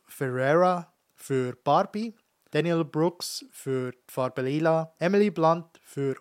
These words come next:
Oppenheimer. Und Judy Foster für Nyat. Oder Nyat. Ich kann's nicht richtig sagen. Wenn du's richtig hast, schreib mir's gerne in die Kommentare.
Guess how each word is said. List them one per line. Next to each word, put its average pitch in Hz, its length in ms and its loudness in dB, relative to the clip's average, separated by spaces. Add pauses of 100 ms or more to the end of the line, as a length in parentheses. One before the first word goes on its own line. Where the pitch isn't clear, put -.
Oppenheimer. 139 640 -6 (440)
Und 202 400 -4
Judy 135 300 -6
Foster 131 500 -8 (300)
für 214 200 -4
Nyat. 127 340 -10 (680)
Oder 127 200 -12 (220)
Nyat. 131 640 -6 (360)
Ich 151 240 0
kann's 147 240 -2
nicht 135 140 -6
richtig - 300 -8
sagen. 113 260 -12
Wenn 151 140 -4
du's 160 200 2
richtig 143 320 -6
hast, 131 160 -2
schreib 120 240 -8
mir's - 180 -2
gerne 135 280 -2
in - 20 -10
die - 80 -18
Kommentare. 131 540 -4